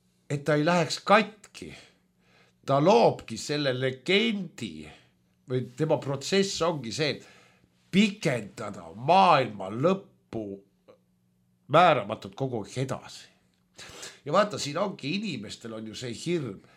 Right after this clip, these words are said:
et maailm lõpeb. Nad ei taha, et maailm lõpeb. Nad panustavad sinna, et maailm ikka säiliks, ikka säiliks, ikka säiliks. Ja vaata, sealt tulebki see maailma lõpu legend. Sest usu maailma protsess toimub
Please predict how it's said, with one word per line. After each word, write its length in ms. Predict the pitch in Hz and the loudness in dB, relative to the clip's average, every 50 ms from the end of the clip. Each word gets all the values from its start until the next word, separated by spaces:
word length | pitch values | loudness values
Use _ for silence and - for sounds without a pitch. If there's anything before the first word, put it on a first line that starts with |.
| _ _ _ - | _ _ _ -12
et 140 | 110 110 - | -12 -10 -6
maailm 460 | 139 156 190 202 170 143 131 123 131 | -2 0 2 2 2 2 0 0 2
lõpeb. 560 | 151 165 - - - - - - - _ - - - _ _ - | 2 2 2 0 -6 -14 -16 -16 -16 _ -20 -20 -20 _ _ -12
Nad 180 | - 127 131 170 | -8 -6 -4 -4
ei 80 | 180 | -2
taha, 320 | 180 214 214 202 202 190 151 | 0 2 2 4 4 4 4
et 140 | 127 127 117 | 2 0 -6
maailm 320 | 101 92 87 82 78 73 80 | -12 -12 -12 -12 -16 -16 -18
lõpeb. 360 | 82 - _ - - - _ - - - _ _ | -20 -20 _ -20 -20 -20 _ -20 -20 -20 _ _
Nad 160 | - 110 - _ | -14 -14 -14 _
panustavad 800 | - 143 156 175 180 185 156 117 - - - - 98 92 95 95 | -2 2 2 2 2 2 0 -2 -4 -8 -12 -14 -16 -18 -16 -14
sinna, 480 | - - - 147 160 156 151 127 98 82 | -12 -8 -4 -4 -4 -4 -6 -8 -10 -12
et 80 | 98 - | -14 -12
maailm 380 | - 127 147 156 151 139 127 127 | -6 -2 0 0 0 0 -2 -4
ikka 260 | 135 135 - - 113 98 | -8 -8 -6 -8 -8 -8
säiliks, 680 | - - 143 143 143 139 131 113 92 80 78 - - - | -6 -4 -2 -2 0 0 -2 -4 -6 -10 -14 -16 -16 -16
ikka 200 | 117 - - 104 | -14 -12 -12 -10
säiliks, 640 | - - 139 139 139 131 117 92 76 80 - - - | -6 -2 -2 0 0 -2 -4 -6 -10 -16 -16 -16 -16
ikka 200 | 104 - - 113 | -14 -14 -14 -10
säiliks. 680 | - - 139 139 131 120 92 76 64 - - - - - - - - | -8 -4 -2 -2 -2 -2 -4 -8 -14 -18 -20 -20 -20 -20 -20 -20 -16
Ja 140 | _ - 117 | _ -10 -8
vaata, 200 | 120 123 123 120 | -8 -8 -8 -6
sealt 440 | - - - 190 220 190 143 - - | -4 0 4 6 6 6 6 4 0
tulebki 440 | - 101 85 76 - - _ - 95 | -8 -14 -16 -16 -20 -20 _ -20 -18
see 160 | - - 107 | -16 -14 -8
maailma 340 | 117 131 127 117 98 95 98 | -6 -4 -4 -4 -4 -6 -8
lõpu 300 | 101 123 123 - - 87 85 | -10 -10 -10 -12 -16 -20 -20
legend. 400 | - - - 120 117 104 - - - - - - _ | -20 -16 -12 -12 -12 -12 -14 -18 -20 -20 -20 -20 _
Sest 340 | - - 127 120 - - - | -16 -12 -12 -12 -12 -10 -6
usu 420 | 190 214 214 196 - 180 147 117 107 | -4 -2 -2 -2 -2 -4 -6 -8 -6
maailma 760 | 117 131 156 180 185 185 190 202 214 214 214 208 208 196 196 - - - | -2 0 4 4 6 8 8 6 6 4 2 0 -2 -2 -2 -6 -14 -18
protsess 880 | - - 147 151 151 151 151 - - - 180 190 202 190 196 - - - _ _ _ _ _ _ _ _ - | -12 -4 -2 0 0 0 0 -4 -4 0 2 4 4 2 0 -4 -8 -12 _ _ _ _ _ _ _ _ 2
toimub 540 | 160 160 165 165 165 165 175 185 190 185 | 4 6 6 6 4 2 0 -2 -4 -6